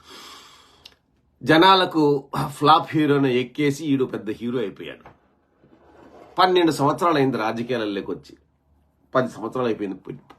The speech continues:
పార్టీ పెట్టి. ఇంతవరకు వీడెక్కడ నిలబడాలో కూడా తెలీదు.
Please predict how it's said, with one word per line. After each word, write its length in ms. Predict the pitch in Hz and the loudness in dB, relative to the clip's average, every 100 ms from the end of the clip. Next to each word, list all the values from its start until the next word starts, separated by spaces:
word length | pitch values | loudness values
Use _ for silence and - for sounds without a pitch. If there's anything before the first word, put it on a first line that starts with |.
| - | -6
పార్టీ 300 | 107 - 120 | -4 -4 -6
పెట్టి. 460 | 92 - - _ 117 | -6 -10 -16 _ -4
ఇంతవరకు 1120 | 113 107 - - 101 110 120 123 131 117 117 _ _ - - - - - _ | -4 -6 -12 -8 -2 0 -2 -2 -2 -2 -4 _ _ -20 -20 -20 -20 -20 _
వీడెక్కడ 680 | - 117 135 135 127 - 147 | -12 0 4 6 4 2 4
నిలబడాలో 680 | 143 139 135 135 131 135 135 | 6 6 6 4 4 4 4
కూడా 220 | 131 139 | 4 2
తెలీదు. 400 | 147 120 117 | 2 0 0